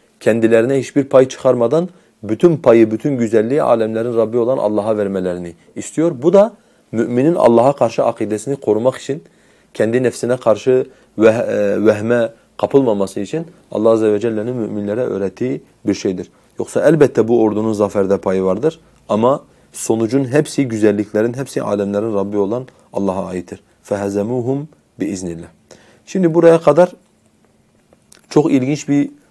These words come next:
e, buradan sonrasında çok ilginç bir sahneye geçeceğiz. O da şöyle, şimdi savaş nasıl kazanıldı?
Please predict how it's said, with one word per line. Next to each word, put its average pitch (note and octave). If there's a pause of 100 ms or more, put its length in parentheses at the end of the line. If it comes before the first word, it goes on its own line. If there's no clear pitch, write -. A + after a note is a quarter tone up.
(420)
e, G#2+ (1400)
buradan A2
sonrasında A2+ (320)
çok E3+
ilginç D3+
bir D3
sahneye A#2+
geçeceğiz. A#2 (360)
O C#3
da D3
şöyle, D3+ (460)
şimdi C#3+
savaş D#3+
nasıl C#3+
kazanıldı? E2